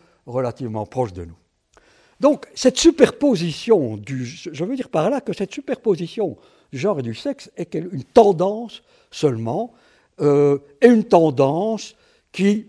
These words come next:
une fois de plus, se manifeste de manière différente selon les langues. Par exemple, tous les êtres vi-, en allemand, tous les êtres vivants de sexe féminin, s'ils sont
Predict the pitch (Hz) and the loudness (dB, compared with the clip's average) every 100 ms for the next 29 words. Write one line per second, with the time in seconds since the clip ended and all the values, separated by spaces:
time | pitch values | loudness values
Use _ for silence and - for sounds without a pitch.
0 | _ 185 165 175 139 - 147 202 - 151 | _ -4 0 -2 -2 -6 -6 -6 -2 0
1 | 139 147 151 127 - 131 156 - 135 120 | 0 0 0 -4 -4 -4 -4 -8 -8 -8
2 | 104 113 131 127 - 95 117 139 139 123 | -10 -10 -10 -12 -16 -12 -10 -10 -10 -10
3 | 117 107 87 - _ _ _ _ _ _ | -8 -8 -10 -18 _ _ _ _ _ _
4 | _ 120 127 123 156 131 104 _ _ _ | _ -6 -6 -2 -2 -2 -6 _ _ _
5 | _ - 359 254 190 - 151 185 147 147 | _ 6 6 6 2 0 -4 -2 -2 -2
6 | 139 135 120 - 294 185 180 147 - 120 | -2 -4 -6 -4 -2 0 0 -2 -4 -10
7 | 127 123 127 135 107 - _ _ _ _ | -8 -8 -4 -4 -4 -10 _ _ _ _
8 | _ _ _ _ - 143 151 - 131 135 | _ _ _ _ -6 -2 -2 -4 -6 -6
9 | 113 104 110 135 120 95 _ _ _ _ | -6 -8 -2 0 0 -6 _ _ _ _
10 | _ - - 170 160 135 - 170 151 143 | _ -14 -6 -2 -2 -2 -4 0 0 -2
11 | 113 | -6